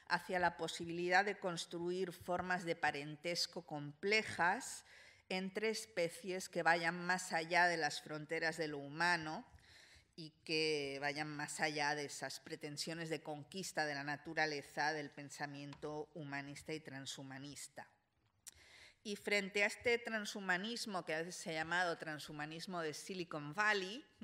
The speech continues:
eh, resulta interesante esta propuesta que nos hacen pensadoras como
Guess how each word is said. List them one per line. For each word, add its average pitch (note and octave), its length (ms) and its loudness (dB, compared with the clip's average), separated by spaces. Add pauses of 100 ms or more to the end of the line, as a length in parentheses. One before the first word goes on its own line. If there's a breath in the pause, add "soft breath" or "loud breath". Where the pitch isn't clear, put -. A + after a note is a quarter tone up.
(560 loud breath)
eh, E3 680 2
resulta F#3+ 520 -2
interesante G3 1300 2
esta F3 340 -6
propuesta E3+ 800 0
que D#3+ 100 -6
nos D3 200 -8
hacen E3 300 -10
pensadoras D#3 840 -4
como C3 260 -12